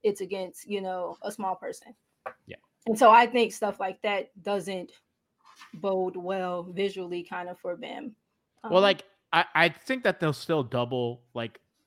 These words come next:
Speaker 2: guys like Embiid,
Speaker 1: Mm-hmm.
Speaker 2: I think they'll still double. I think they'll, they'll do the front help swarm type, type stuff that they've always done. I just think that they
Speaker 1: Yeah, I'm talking about, like, in Bam switching opportunities, like, Bam switching out front. He just will have someone behind him that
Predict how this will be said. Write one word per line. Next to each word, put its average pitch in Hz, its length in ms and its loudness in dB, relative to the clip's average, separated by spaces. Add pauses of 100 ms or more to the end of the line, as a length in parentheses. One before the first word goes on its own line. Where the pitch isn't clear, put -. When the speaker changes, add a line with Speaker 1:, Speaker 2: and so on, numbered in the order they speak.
Speaker 2:
guys 170 260 6
like 240 100 -6
Embiid, 127 280 -2
Speaker 1:
Mm-hmm. 117 80 2
Speaker 2:
I 110 60 -4
think - 200 -14
they'll 117 100 -6
still 113 220 -8
double. 107 420 -8 (320)
I 110 80 -6
think 120 240 -10
they'll, 110 160 -4
they'll 107 240 -8
do 110 180 -6
the 104 140 -8
front 110 400 -8 (420)
help 110 360 -6 (260)
swarm 107 560 -12 (120)
type, 98 200 -12 (120)
type 107 160 -8
stuff 110 240 -10
that 104 160 -12
they've 98 160 -8
always 117 340 -6
done. 139 260 -6 (340)
I 117 60 -10
just 113 160 -12
think 120 140 -10
that 104 200 -8
they 226 140 0
Speaker 1:
Yeah, 294 200 4
I'm 294 140 2
talking 285 280 6
about, 233 220 6
like, 220 200 2
in 202 220 -2
Bam 233 360 2
switching 220 480 -2
opportunities, 190 760 -8 (220)
like, 208 240 -4 (240)
Bam 226 180 0
switching 214 420 -4
out 180 200 -8
front. 180 340 -10
He 220 280 -4
just 196 260 -6
will 190 80 -4
have 185 220 -4
someone 180 280 -8
behind 175 400 -6
him 254 160 -12
that - 180 -8